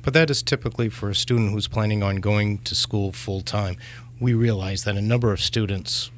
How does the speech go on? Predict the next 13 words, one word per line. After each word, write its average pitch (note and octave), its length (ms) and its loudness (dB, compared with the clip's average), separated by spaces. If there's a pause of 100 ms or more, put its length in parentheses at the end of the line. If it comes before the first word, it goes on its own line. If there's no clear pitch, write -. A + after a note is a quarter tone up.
(140)
are G#2+ 100 -2
going A#2 280 2
to - 80 -4
school A2 300 -2
part-time A#2+ 640 0
because A#2 240 -2
they're B2 160 0
also C3 240 -2
working B2+ 480 0
part-time, G2 500 -4
or A#2+ 140 -2
they're A#2+ 100 -2
taking A#2 420 -2